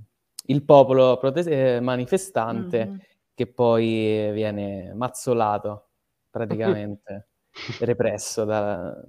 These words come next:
Speaker 2: Ecco,
Speaker 1: dalle
Speaker 2: represso,
Speaker 1: forze
Speaker 2: sì, forse
Speaker 1: dell'ordine.
Speaker 2: represso è la parola <laughs> più adatta. Mazzolato. E
Speaker 1: Eh.
Speaker 2: invece, no, scusami, no, no, finisci,
Speaker 1: No, no,
Speaker 2: finisci.
Speaker 1: ci sono, questo è.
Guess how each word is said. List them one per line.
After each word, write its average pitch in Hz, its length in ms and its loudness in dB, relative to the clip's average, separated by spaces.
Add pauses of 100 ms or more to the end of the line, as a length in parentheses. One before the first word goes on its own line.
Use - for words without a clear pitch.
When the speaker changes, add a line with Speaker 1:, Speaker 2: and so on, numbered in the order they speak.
(340)
Speaker 2:
Ecco, 160 140 -8
Speaker 1:
dalle 117 160 -4
Speaker 2:
represso, 123 360 -2
Speaker 1:
forze 110 100 -2
Speaker 2:
sì, 107 180 0
forse 107 280 -2
Speaker 1:
dell'ordine. - 0 -
Speaker 2:
represso 165 540 -2
è 151 40 -4
la 196 260 -2
parola - 460 -4
<laughs> - 40 -18
più 254 240 0
adatta. 208 1300 2 (420)
Mazzolato. 175 800 -2 (280)
E - 100 2
Speaker 1:
Eh. - 0 -
Speaker 2:
invece, 175 840 6 (340)
no, 208 160 2
scusami, 185 420 -4
no, 190 100 -2
no, 175 160 -4
finisci, 185 260 -6
Speaker 1:
No, 220 120 10
no, 160 240 6
Speaker 2:
finisci. 160 280 -10
Speaker 1:
ci 165 120 -4
sono, 120 420 -4 (160)
questo 135 320 -8
è. 107 160 -12